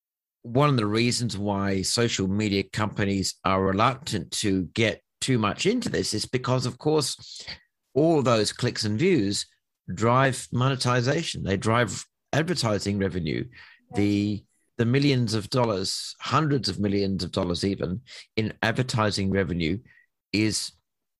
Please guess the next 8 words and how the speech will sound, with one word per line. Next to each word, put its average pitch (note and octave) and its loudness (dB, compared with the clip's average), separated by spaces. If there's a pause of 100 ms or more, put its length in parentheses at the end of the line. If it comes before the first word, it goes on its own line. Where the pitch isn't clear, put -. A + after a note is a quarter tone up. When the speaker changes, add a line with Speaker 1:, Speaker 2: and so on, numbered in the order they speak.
(140)
Speaker 1:
is A2+ 0
pushed C3+ 0
very B2 2
hard C#3+ 0
by G#2 2
large A2 0 (200)
pipelines G#2 0
of, G2+ -4